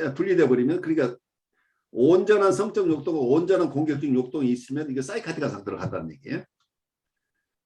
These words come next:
이 두 가지가 상호관계가 돼야 된다. 어쩌면 지나친 것을 서로 막아주는 기능을 서로 해야 되는데 이게, 이게 그래서 통합해내는 과정,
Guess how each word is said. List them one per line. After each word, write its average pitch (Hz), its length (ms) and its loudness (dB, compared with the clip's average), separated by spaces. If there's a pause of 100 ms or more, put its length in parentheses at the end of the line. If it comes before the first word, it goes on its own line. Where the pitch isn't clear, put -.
(680)
이 190 160 -4
두 170 140 2
가지가 220 280 4
상호관계가 196 680 2
돼야 120 180 -2
된다. - 240 -10
어쩌면 139 300 4
지나친 226 540 2
것을 208 220 0
서로 220 260 -2
막아주는 151 600 0
기능을 135 400 0
서로 117 480 -6
해야 143 240 -6
되는데 120 400 -4
이게, 160 460 2
이게 180 320 2 (200)
그래서 147 320 2
통합해내는 127 800 0
과정, 110 400 0